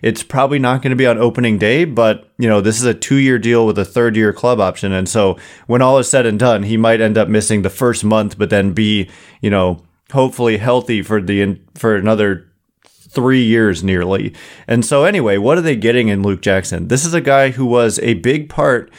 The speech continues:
of that twenty twenty-one World Series championship Braves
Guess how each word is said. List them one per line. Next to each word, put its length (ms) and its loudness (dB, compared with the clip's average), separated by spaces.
of 220 0
that 280 2
twenty 300 -2
twenty-one 640 0
World 320 0
Series 420 -2
championship 840 -2
Braves 640 0